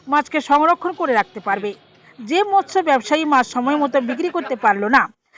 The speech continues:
তারা দীর্ঘ সময় পর্যন্ত সেই মাছকে সংরক্ষণ করে রাখতে পারবে। এতে মৎস্য ব্যবসায়ীদের অনেকটাই উপকৃত হবে বলে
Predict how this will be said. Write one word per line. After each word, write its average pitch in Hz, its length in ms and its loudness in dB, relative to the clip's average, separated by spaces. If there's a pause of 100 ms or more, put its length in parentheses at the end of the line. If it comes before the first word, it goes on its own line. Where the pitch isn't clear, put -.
(120)
তারা 285 200 4
দীর্ঘ 311 360 0
সময় 359 300 -2
পর্যন্ত 285 540 -4
সেই 285 300 0
মাছকে 226 460 -2 (280)
সংরক্ষণ 349 540 2
করে 247 280 -2
রাখতে 202 280 -2
পারবে। 185 360 -6 (280)
এতে 254 280 4
মৎস্য 285 380 2
ব্যবসায়ীদের 233 580 0 (260)
অনেকটাই 339 500 2
উপকৃত 381 420 0
হবে 247 280 2
বলে 202 300 -2